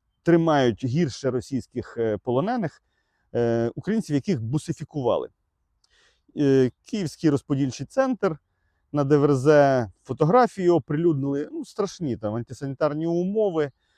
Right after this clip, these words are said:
В той час, коли на російського військового виділяють десять тисяч гривень щомісяця,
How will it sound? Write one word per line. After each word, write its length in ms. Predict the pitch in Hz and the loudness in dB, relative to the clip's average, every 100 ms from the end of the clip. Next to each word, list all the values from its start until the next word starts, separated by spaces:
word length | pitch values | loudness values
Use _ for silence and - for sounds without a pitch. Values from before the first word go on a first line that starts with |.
| _ _ _ - | _ _ _ -20
В 120 | 113 | -8
той 160 | - 151 | 0 2
час, 200 | 170 139 | 4 2
коли 220 | 147 151 | 2 2
на 100 | 143 | 4
російського 480 | 139 - 143 - 143 | 0 -2 -8 -2 -2
військового 460 | 135 - 151 135 127 | -2 -2 0 2 2
виділяють 560 | 127 131 135 127 113 | 0 0 2 0 0
десять 320 | 120 123 123 | -4 -6 -8
тисяч 480 | - 131 - 120 - _ _ 117 | -8 -8 -6 -10 -12 _ _ -2
гривень 480 | 135 147 131 131 | 2 4 4 2
щомісяця, 760 | 117 - 170 269 - 151 - | -2 -4 -4 -4 -6 -6 -4